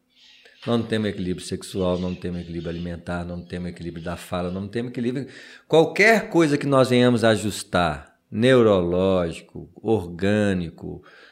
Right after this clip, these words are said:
a nível de corpos, eu já estou liquidando com, eu já estou ajudando no, com o processo do passado mal usado desses órgãos.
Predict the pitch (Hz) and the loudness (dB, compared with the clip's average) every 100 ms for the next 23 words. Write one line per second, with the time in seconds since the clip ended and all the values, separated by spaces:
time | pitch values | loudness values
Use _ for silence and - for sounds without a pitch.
0 | _ - 101 123 120 104 - 151 165 - | _ -2 2 2 2 0 4 6 6 2
1 | - - 160 202 190 196 190 - - 170 | -10 0 6 6 6 4 4 -2 -2 4
2 | 196 208 208 208 185 123 131 175 190 175 | 4 4 2 0 0 4 4 4 0 2
3 | 170 202 233 - - 143 131 131 131 131 | 2 2 -2 -8 -2 -2 -2 -2 2 2
4 | 131 131 147 180 - 143 147 127 123 151 | 2 2 4 4 4 2 2 0 0 0
5 | 160 220 - - - - - 143 147 165 | -2 -6 -8 -20 -20 -20 -2 2 4 6
6 | 160 160 147 156 185 190 190 185 175 180 | 4 4 2 2 2 4 4 6 4 6
7 | 185 220 214 170 175 208 190 277 202 151 | 4 4 4 4 4 2 0 0 2 4
8 | 165 127 76 | 4 -2 -10